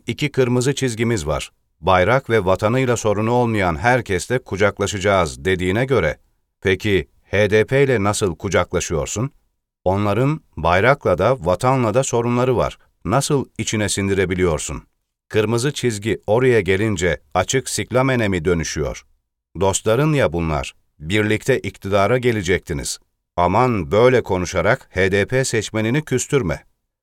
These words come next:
Sonra size oy vermezler. Vallahi yerine İmamoğlu geçer ha. On beş Temmuz gecesi tankların arasından geçip giderken de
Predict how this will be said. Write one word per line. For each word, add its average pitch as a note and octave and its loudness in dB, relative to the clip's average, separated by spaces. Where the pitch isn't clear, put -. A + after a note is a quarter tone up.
Sonra F#2+ 0
size G2 0
oy F#2+ 2
vermezler. F#2 0
Vallahi G#2+ 0
yerine G#2 2
İmamoğlu A#2 2
geçer D#2 -4
ha. F#2+ 0
On A#2+ 2
beş C3 0
Temmuz A2 0
gecesi E2+ 0
tankların G#2 0
arasından G#2+ 2
geçip F#2+ 0
giderken G#2 2
de F2 2